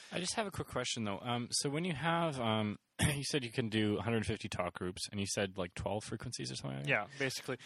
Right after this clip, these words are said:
Speaker 1: Okay,
Speaker 2: I mean,
Speaker 1: so
Speaker 2: you cannot have all hundred fifty of them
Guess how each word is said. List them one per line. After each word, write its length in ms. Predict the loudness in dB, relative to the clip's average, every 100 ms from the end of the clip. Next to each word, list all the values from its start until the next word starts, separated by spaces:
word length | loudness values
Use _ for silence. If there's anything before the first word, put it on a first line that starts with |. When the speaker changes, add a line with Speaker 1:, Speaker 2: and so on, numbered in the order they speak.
| -2
Speaker 1:
Okay, 160 | 6 8
Speaker 2:
I 40 |
mean, 80 | 12
Speaker 1:
so 80 | 10
Speaker 2:
you 80 | 10
cannot 280 | 6 6 6
have 240 | 4 6
all 200 | 8 6
hundred 320 | 6 2 2
fifty 280 | 0 2 2
of 80 | 4
them 240 | 2 2